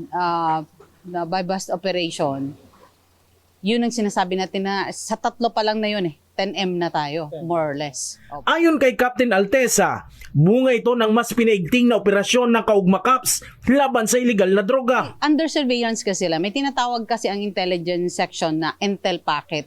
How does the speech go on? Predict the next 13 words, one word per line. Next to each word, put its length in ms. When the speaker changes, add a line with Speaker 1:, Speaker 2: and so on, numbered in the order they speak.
Speaker 1:
So, 80
ibig 240
sabihin, 400
yung 240
mga 560
karamihan 400
dito 240
kasi 240
yung, 160
yung 240
mga 240
nahuhuli 640
din 480